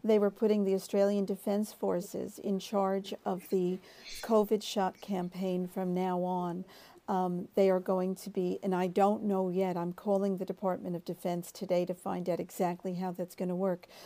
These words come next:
but it's called Operation covid Shield. And, uh, earlier this year, new legislation was passed in Australia that basically allowed the Australian Defence Forces and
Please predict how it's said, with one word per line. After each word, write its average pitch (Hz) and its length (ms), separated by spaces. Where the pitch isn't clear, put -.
but 196 120
it's 185 140
called 208 440
Operation 190 680
covid 208 440
Shield. 175 480
And, 190 460
uh, 190 240
earlier 240 400
this 208 320
year, 202 160
new 196 180
legislation 196 800
was 175 140
passed 220 480
in 196 100
Australia 180 560
that 185 200
basically 196 580
allowed 185 480
the 208 100
Australian 233 460
Defence 214 420
Forces 196 560
and 214 360